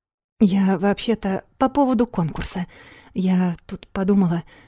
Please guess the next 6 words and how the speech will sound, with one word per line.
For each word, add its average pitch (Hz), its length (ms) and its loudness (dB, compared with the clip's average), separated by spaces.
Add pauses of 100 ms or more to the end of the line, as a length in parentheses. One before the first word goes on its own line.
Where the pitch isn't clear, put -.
(640)
В 190 300 -4
общем, 196 380 0 (440)
давайте 214 640 4 (100)
меня 214 460 8
оттуда 202 440 0
снимем». 202 600 6